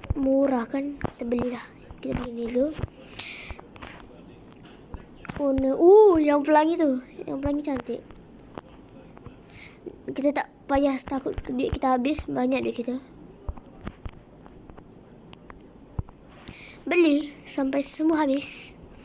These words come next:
Lepas kita nak beli apa lagi? Beli ni. Beli ni, ah. Poster ni kita kena beli sebab apa? Murah lagi, murah daripada baju tu.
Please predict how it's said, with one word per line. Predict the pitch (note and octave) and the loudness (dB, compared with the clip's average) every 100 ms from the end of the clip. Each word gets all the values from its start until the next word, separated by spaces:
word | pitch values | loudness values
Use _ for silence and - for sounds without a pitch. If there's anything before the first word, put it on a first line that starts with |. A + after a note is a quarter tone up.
| - - - - - | -14 -12 -14 -16 -6
Lepas | C#4 C4+ | -6 -4
kita | - C#4+ | -2 0
nak | C4 C#4+ - - | 2 0 -4 -6
beli | A#3+ A#3+ C4 | -2 2 2
apa | C4 | 0
lagi? | B3 A3+ G#3 - - - - - - - - - - - - | -2 -4 -10 -14 -20 -20 -14 -12 -12 -14 -20 -20 -16 -14 -8
Beli | C4 B3+ | -6 -6
ni. | A#3+ - - - - - - - - - - - - - - - - - - | -6 -14 -18 -18 -20 -20 -20 -20 -20 -20 -20 -14 -14 -10 -14 -14 -20 -10 -10
Beli | - B3 A#3 | -8 -6 -6
ni, | A3+ - | -6 -8
ah. | - - - - - - - - | -12 -12 -12 -12 -14 -16 -20 -18
Poster | - C4 - B3+ | -10 -8 -6 -4
ni | C4 C#4 | -2 -2
kita | C4+ - | -4 -6
kena | A#3+ A3+ | -6 -6
beli | A3 A#3+ A#3+ B3 C4 | -4 -2 -2 -2 -4
sebab | C4+ - A#3 - | -6 -6 -8 -6
apa? | D4 D4+ - - - - - - - - - - - - - - - | -6 -6 -10 -18 -18 -18 -18 -20 -20 -20 -20 -20 -20 -20 -20 -14 -2
Murah | C4+ C#4+ C#4 | 2 2 2
lagi, | C4 A#3+ | 0 0
murah | A#3+ C4 C4+ | 0 0 0
daripada | A#3+ A#3+ B3+ A#3 | -2 -2 -4 -2
baju | A#3+ A#3 B3 | -2 -4 -6
tu. | B3+ | -8